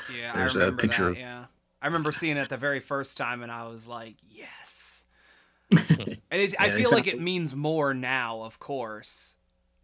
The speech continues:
Speaker 2: For
Speaker 1: But,
Speaker 2: sure.
Speaker 1: yeah.
Speaker 2: They found a way to incorporate Stan. That was great. And even in the scene where, where Hoffman, um, is confronted, you know, when they, when they find him and go to kill him, and then Matt steps in to, to save him, uh, the way they filmed it,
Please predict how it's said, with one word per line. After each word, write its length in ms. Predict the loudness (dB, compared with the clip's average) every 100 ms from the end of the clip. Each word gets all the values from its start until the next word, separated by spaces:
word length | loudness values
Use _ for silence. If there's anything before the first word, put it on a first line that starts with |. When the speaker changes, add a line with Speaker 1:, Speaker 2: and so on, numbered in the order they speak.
| -12
Speaker 2:
For 160 | 0 0
Speaker 1:
But, 0 |
Speaker 2:
sure. 420 | 2 0 -2 -6 _ -20
Speaker 1:
yeah. 360 | -14 -12 -12 -16 _ -6
Speaker 2:
They 100 | -6
found 240 | -2 -4
a 40 | 0
way 160 | 2
to 100 | 2
incorporate 500 | 0 0 -2 0 2
Stan. 320 | 2 2 -2 -4
That 120 | -4
was 100 | -6
great. 380 | -4 -6 -6 -6
And 240 | -4 -4 -6 -4 8
even 400 | 12 12 12 8
in 220 | 6 8
the 80 | 8
scene 320 | 8 8 8
where, 340 | 8 6 4 0
where 220 | 0 2
Hoffman, 640 | 2 0 0 2 4 2 0
um, 460 | -2 -2 -4 -6 -10 -20 -16 -2
is 140 | 2
confronted, 680 | 2 2 6 8 8 2 -8 -2
you 120 | 0
know, 140 | 2
when 140 | 4 4
they, 140 | 4
when 200 | 2 2
they 260 | 2 0 -2
find 380 | 2 4 6 6
him 100 | 4
and 100 | 0
go 100 | 0
to 80 | 0
kill 300 | 6 6 6
him, 180 | 2 0
and 180 | -2
then 200 | 0 0
Matt 260 | 2 2 2
steps 280 | -2 0 -2
in 100 | -2
to, 120 | -4
to 180 | -8 -2
save 300 | 2 6 6
him, 220 | 4 -2 -8 -14 -16 -4
uh, 340 | 2 4 4 0 -6 _ _ _ _ 2
the 100 | 6
way 160 | 8
they 140 | 8 6
filmed 380 | 6 8 8
it, 220 | 4 -2